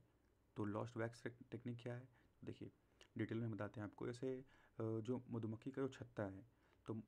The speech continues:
उससे शहद निकालने के बाद क्या किया जाता है कि जो उससे बच जाता है, मतलब शहद निकालने के बाद जो बचता है, उससे wax बनाया जाता है, और उस wax से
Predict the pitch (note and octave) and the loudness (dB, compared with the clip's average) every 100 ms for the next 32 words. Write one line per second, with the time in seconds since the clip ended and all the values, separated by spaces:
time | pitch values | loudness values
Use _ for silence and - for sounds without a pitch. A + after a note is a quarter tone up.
0 | - A2 - A#2 A2+ A2 A#2+ A#2 A2 A2+ | -8 -10 -6 -4 -2 0 0 2 0 0
1 | A#2 G#2+ G#2 A2+ G2+ G#2 G2+ - A#2 E3 | 2 2 2 -4 -4 -2 -2 -2 -6 -6
2 | - - - - - - B2 C3+ C3 C3+ | -14 -20 -20 -20 -10 -2 0 0 -2 -6
3 | - A#2 A#2 A#2+ C3 - A2 A2+ G2+ - | -10 -4 4 4 4 4 4 6 4 2
4 | G#2+ B2 - - - - - A#2 A#2 A2 | -2 -4 -8 -16 -12 -10 -8 -4 -4 -2
5 | A2 A2+ G#2 G#2 G#2+ A2 A2 A2+ G#2 G2+ | -2 -2 0 0 0 -2 0 0 0 -2
6 | - B2 A#2+ B2 G#2+ G#2 - G#2 G#2+ A2 | -6 -6 -6 0 4 4 2 -2 0 0
7 | G#2+ A2 A2 - - - - - - - | -2 -6 -6 -12 -20 -20 -20 -20 -12 0
8 | A#2+ B2 D3 D#3 A#2+ C3 B2+ - C3 | 2 2 0 0 4 2 0 -2 -2